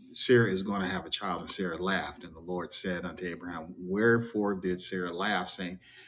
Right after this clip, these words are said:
'Shall I of a surety bear a child when I'm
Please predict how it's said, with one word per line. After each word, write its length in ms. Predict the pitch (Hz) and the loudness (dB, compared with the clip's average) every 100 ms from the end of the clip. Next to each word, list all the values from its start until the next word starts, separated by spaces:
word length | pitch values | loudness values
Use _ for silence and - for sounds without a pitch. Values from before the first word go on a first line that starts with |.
| - | -12
'Shall 380 | - - 92 - | -6 -4 -4 -4
I 440 | 90 92 90 90 85 - _ | -2 0 0 -2 -4 -10 _
of 260 | 87 87 87 87 | -8 -8 -8 -6
a 220 | 90 87 | -6 -4
surety 720 | - - 113 90 - 87 - _ _ _ - | 0 4 4 2 -4 -6 -10 _ _ _ -8
bear 160 | 90 82 | -6 -2
a 40 | |
child 520 | - 107 95 87 80 90 | 0 0 0 -2 -8 -14
when 140 | 82 | -12
I'm 180 | 80 | -12